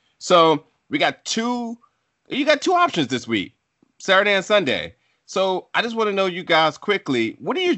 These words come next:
what do you, what do you think the thoughts are on the attendance for both of those? I mean, you have the novelty in the first, you know, X F L game on Saturday, and then Sunday you just have a flat out free show of wrestling. So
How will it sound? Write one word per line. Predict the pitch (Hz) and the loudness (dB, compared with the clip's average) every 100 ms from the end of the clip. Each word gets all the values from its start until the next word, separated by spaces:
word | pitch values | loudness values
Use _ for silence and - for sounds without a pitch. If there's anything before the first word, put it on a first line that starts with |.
| 156 | -2
what | 254 | -2
do | 330 | 0
you, | 359 - | -2 -4
what | 214 | -6
do | 349 | -4
you | |
think | 339 339 - | -2 -2 2
the | 196 | 0
thoughts | - 147 220 - - | 2 4 4 2 0
are | 131 127 123 - | 6 6 4 -2
on | - 160 160 | -4 -2 -2
the | 135 - _ - | -4 -6 _ -6
attendance | 117 104 - 180 190 156 - | -4 -4 -6 -6 -2 -2 -4
for | - 123 107 101 - _ | -4 -2 0 -2 -8 _
both | 127 170 120 | 2 2 2
of | |
those? | 101 85 87 | -2 -2 -2
I | |
mean, | 120 139 | 0 0
you | 180 | 0
have | - | -2
the | 104 | -2
novelty | 95 127 147 160 - 156 160 - _ _ | 2 4 4 0 -2 -2 -2 -8 _ _
in | 120 135 | -2 0
the | 127 117 | 0 -2
first, | _ 147 160 175 - - _ _ _ | _ 2 2 -2 -10 -16 _ _ _
you | - | -4
know, | 127 123 - | 2 2 2
X | 143 - | 0 0
F | 139 - | -2 2
L | 139 135 | 2 2
game | 120 127 127 123 | 0 2 2 0
on | 123 113 | -4 -4
Saturday, | - 160 131 104 101 - | 0 0 0 -4 -6 -6
and | 92 90 | -10 -8
then | 85 107 | -8 -8
Sunday | - 165 254 139 | -2 0 2 0
you | 131 | -2
just | 285 233 | -6 -4
have | 127 | -4
a | 95 | -4
flat | - 127 147 147 | -6 0 2 2
out | 135 - | 0 -2
free | 139 147 | -4 -2
show | 123 220 214 82 - _ _ | 0 2 0 -2 -14 _ _
of | 104 107 | -10 -2
wrestling. | 147 - 113 95 | 0 0 -4 -6
So | - 131 120 | -2 -2 -2